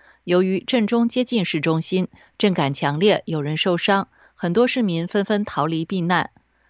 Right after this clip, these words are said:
据中国地震台网说，当地时间一月二号十点零一分，在宁夏银川市永宁县发生四点八级地震，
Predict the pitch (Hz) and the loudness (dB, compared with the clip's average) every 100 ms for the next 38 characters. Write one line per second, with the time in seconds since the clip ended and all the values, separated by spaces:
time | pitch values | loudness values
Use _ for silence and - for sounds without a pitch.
0 | _ _ - 214 190 247 247 175 170 247 | _ _ -4 -2 0 0 2 2 0 -2
1 | 233 196 - 147 175 143 - 160 151 - | -2 -2 -2 -2 -2 -4 -2 -2 0 -4
2 | _ _ _ _ _ - 269 262 233 175 | _ _ _ _ _ -6 -4 -2 -2 -2
3 | 190 208 226 226 180 165 196 170 151 - | 0 0 0 0 2 2 -2 -2 -2 -2
4 | 190 196 151 147 165 202 - 170 156 _ | -4 -4 -4 -6 -8 -6 0 0 -2 _
5 | _ _ 240 226 175 190 - 247 - 170 | _ _ -2 0 0 0 0 0 0 -2
6 | 202 254 254 247 190 233 156 143 151 180 | -2 0 2 2 2 0 -4 -4 -6 0
7 | 240 170 - 165 170 180 185 - 220 175 | 0 0 -2 -4 -2 -4 -4 -6 -4 -2
8 | 135 190 202 - 151 165 151 170 156 | -2 -2 -2 -4 -6 -4 0 2 0